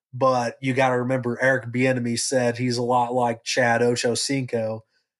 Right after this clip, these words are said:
And when I watch their body type and the way they kind of move and run their routes, he does look a more, lot more like a faster Ochocinco than he does a Tyreek Hill. So I think that he has a chance to light the league on fire this year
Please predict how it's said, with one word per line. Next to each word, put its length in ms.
And 520
when 160
I 180
watch 400
their 180
body 440
type 400
and 160
the 40
way 240
they 200
kind 320
of 100
move 400
and 300
run 240
their 200
routes, 460
he 160
does 320
look 200
a 40
more, 320
lot 300
more 320
like 340
a 120
faster 600
Ochocinco 920
than 180
he 160
does 540
a 100
Tyreek 540
Hill. 280
So 300
I 180
think 260
that 140
he 100
has 180
a 40
chance 320
to 100
light 300
the 80
league 240
on 200
fire 540
this 300
year 340